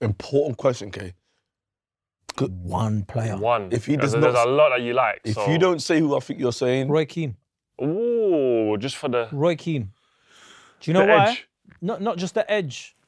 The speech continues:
Speaker 2: the leadership, the s-, high standards. I read,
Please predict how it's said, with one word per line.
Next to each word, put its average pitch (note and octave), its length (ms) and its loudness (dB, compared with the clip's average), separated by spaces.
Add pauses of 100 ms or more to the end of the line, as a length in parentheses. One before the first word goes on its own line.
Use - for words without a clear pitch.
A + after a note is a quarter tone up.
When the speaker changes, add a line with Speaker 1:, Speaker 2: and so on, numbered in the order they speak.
(320)
Speaker 2:
the C#3+ 120 -2
leadership, F3+ 680 0 (100)
the E3+ 120 -14
s-, - 200 -8
high D#3+ 200 -2
standards. C#3 680 -6 (480)
I C#3 80 0
read, E3+ 280 -2